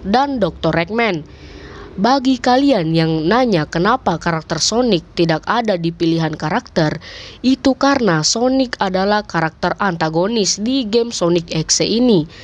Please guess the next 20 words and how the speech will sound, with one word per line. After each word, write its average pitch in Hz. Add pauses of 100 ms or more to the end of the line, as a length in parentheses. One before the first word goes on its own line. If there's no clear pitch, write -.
(320)
Jadi 269
artinya, 220 (400)
ketiga 254
karakter 254
tadi 202
yaitu 185
Tails, 170
Knuckles, 185
dan 165
dokter 196
Eggman 175 (400)
akan 262
dihabisi 220
oleh 160
satu 170
persatu 180 (720)
oleh 285
Sonic 180
itu 165
sendiri. 196